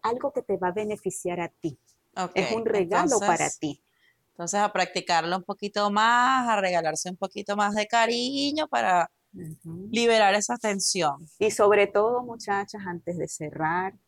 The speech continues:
Speaker 1: por favor, a todas, trabajar acá.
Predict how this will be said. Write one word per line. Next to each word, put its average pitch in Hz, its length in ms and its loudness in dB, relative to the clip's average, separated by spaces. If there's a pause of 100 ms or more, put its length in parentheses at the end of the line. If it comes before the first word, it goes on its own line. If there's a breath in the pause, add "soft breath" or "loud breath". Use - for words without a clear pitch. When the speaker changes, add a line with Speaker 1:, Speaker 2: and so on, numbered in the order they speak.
(360)
Speaker 1:
por 170 220 0
favor, 165 760 0 (100)
a 165 100 -4
todas, 170 720 2 (580)
trabajar 156 500 2
acá. 147 300 -8